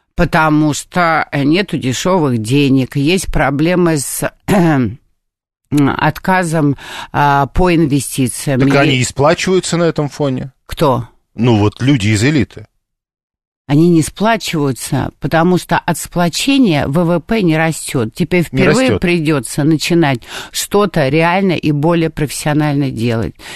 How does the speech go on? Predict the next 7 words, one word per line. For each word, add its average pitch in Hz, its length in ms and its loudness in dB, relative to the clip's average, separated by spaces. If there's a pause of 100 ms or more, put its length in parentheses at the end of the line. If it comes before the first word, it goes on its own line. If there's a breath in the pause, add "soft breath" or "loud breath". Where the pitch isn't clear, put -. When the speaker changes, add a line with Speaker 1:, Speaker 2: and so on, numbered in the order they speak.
(140 loud breath)
Speaker 1:
И - 80 -2
это 233 240 0
начинает 160 520 -2
происходить. - 920 -8
Поэтому 247 600 -2
это 202 260 -2
неплохо. 196 680 0